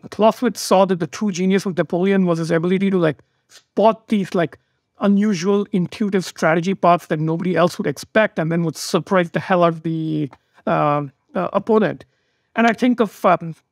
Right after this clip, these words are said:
this as kind of like a storytelling, uh, soft strategy, um, art of gig. And the way it plays out in consulting gigs is you still wanna have the same kind of impact.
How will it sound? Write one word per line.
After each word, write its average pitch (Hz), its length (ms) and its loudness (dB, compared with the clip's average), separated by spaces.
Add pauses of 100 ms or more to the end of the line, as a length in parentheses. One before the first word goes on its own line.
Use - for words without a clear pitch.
(260)
this 220 320 0
as 190 160 0
kind 214 160 2
of 208 80 -4
like 202 160 -2
a 170 60 -6
storytelling, 190 840 -2 (140)
uh, 165 220 0
soft - 480 0
strategy, 175 800 -2 (340)
um, 160 340 0 (300)
art 185 220 2
of 147 160 -2
gig. 156 320 2 (420)
And 180 600 2 (960)
the 196 200 -6
way 240 280 2
it - 160 -8
plays 190 440 -2
out 202 220 4
in 190 140 0
consulting 175 640 -2
gigs 185 260 0
is 170 160 0
you 190 80 -4
still - 240 -2
wanna 262 180 2
have 220 120 2
the 208 80 -2
same 214 300 0 (120)
kind 185 260 -2
of 202 120 -6
impact. 202 500 0